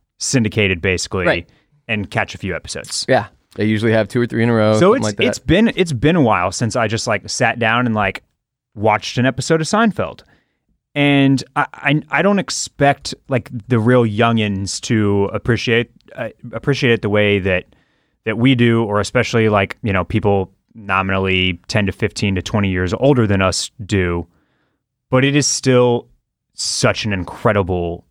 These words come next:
Speaker 1: incredible show.
Speaker 2: Oh, God, yeah.
Speaker 1: Like, it's just the fact that it is still so relatable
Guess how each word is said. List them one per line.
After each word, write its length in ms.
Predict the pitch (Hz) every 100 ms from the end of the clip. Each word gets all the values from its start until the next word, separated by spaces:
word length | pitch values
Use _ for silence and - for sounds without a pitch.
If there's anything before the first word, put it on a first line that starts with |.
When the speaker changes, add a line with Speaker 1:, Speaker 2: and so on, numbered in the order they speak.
| _
Speaker 1:
incredible 600 | 101 90 - 104 90 78
show. 340 | - - 69 - _
Speaker 2:
Oh, 120 | 110 90
God, 340 | 92 87 78
yeah. 80 | - _ -
Speaker 1:
Like, 280 | 110 98 -
it's 320 | 107 - -
just 460 | - 104 - - - _ _ _ _ _ -
the 100 | 120
fact 380 | - 156 196 -
that 120 | 165
it 80 | 135
is 120 | 120
still 540 | - 139 135 123 113 -
so 400 | - - - 131
relatable 680 | 175 170 165 117 101 92